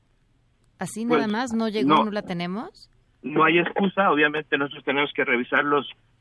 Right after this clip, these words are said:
Speaker 2: los, este, expedientes y, este, y pues no nos dimos cuenta de que no estaban las pruebas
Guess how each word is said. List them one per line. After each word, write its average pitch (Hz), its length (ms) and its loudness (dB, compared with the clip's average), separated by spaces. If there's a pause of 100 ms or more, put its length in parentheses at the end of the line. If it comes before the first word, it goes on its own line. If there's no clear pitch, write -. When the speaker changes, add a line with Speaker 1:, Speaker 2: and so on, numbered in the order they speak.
(140)
Speaker 2:
los, 131 380 0 (120)
este, 135 300 -2
expedientes 175 840 2 (180)
y, 120 180 0
este, 95 800 0 (280)
y 110 220 -2
pues 110 200 0
no 110 100 0
nos 101 160 0
dimos 110 220 -6
cuenta 117 240 -4
de 101 120 2
que 95 120 -4
no 104 80 0
estaban 117 280 2
las 120 120 0
pruebas 175 300 2